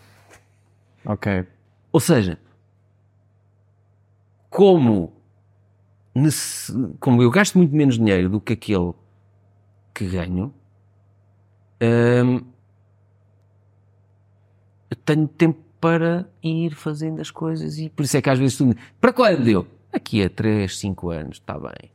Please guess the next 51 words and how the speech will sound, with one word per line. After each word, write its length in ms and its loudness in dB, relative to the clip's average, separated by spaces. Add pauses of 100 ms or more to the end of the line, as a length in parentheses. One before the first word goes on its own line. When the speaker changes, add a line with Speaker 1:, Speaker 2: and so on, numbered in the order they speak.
(100)
Speaker 1:
E 100 -6
aí 180 -2
eu, 200 -4
eu 100 -2
passo-me. 520 -4
Speaker 2:
Por 140 2
isso, 240 0
tu 240 2
passas. 420 -2 (140)
E 80 2
por 80 2
isso 120 6
é 60 6
que 80 4
eu 60 6
disse, 320 2 (120)
dois 260 6
mil 220 6
e 80 6
vinte 200 2
e 80 4
dois 200 4
e 80 2
dois 160 2
mil 160 2
e 80 4
vinte 180 0
e 60 2
três 340 2
foram 420 0
anos 180 2
em 80 0
que 100 0
eu 40 2
disse 200 0
assim, 200 -4
"São 280 -6
anos 140 -4
para 140 -8
consolidar, 840 -4
só." 340 -14 (680)
E 100 -2
há 80 0
pessoal 520 2
que 100 0
não 160 4
se 200 -6
dá 120 4
ao 200 4
luxo 380 2
de, 180 2